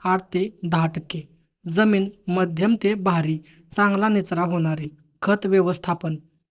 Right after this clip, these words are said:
नत्र शंभर ग्रॅम, स्फुरद पन्नास ग्रॅम, पालाश चाळीस ग्रॅम प्रति हेक्टर.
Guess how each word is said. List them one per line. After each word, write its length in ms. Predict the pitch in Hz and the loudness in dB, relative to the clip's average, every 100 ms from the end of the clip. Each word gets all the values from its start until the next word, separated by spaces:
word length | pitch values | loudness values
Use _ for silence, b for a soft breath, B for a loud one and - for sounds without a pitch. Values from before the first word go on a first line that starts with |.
| _ | _
नत्र 420 | 180 196 190 175 185 - _ | 0 0 2 -2 -2 -8 _
शंभर 460 | - 202 190 185 190 | -6 0 2 4 2
ग्रॅम, 280 | 165 160 151 - _ _ _ _ | 2 0 -2 -8 _ _ _ _
स्फुरद 440 | - - 190 190 185 - _ | -20 -6 2 4 4 0 _
पन्नास 320 | 185 175 175 | -2 0 -2
ग्रॅम, 300 | 160 160 151 | -2 -4 -4
पालाश 720 | 160 _ 180 170 165 165 - - _ _ - | -8 _ -4 0 0 -2 -8 -16 _ _ -4
चाळीस 320 | 226 214 185 | 0 2 2
ग्रॅम 280 | 175 175 175 | 0 0 -2
प्रति 440 | - 185 185 185 | -4 0 0 2
हेक्टर. 320 | 175 175 165 | -2 -2 -10